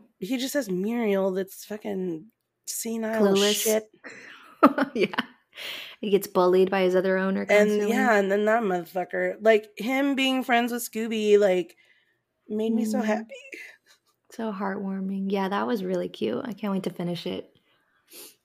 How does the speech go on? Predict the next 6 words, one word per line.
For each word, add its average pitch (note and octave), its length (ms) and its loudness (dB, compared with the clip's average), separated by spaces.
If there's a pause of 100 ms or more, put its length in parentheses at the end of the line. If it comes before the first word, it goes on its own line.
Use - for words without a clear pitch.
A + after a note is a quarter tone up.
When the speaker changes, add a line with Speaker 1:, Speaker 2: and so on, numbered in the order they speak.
(100)
Speaker 2:
Um, F#3+ 440 -6
Speaker 1:
Same. E3 520 -14 (760)
Speaker 2:
on G3+ 160 6
the G#3+ 160 6
other A#3 260 8
end, F#3+ 380 4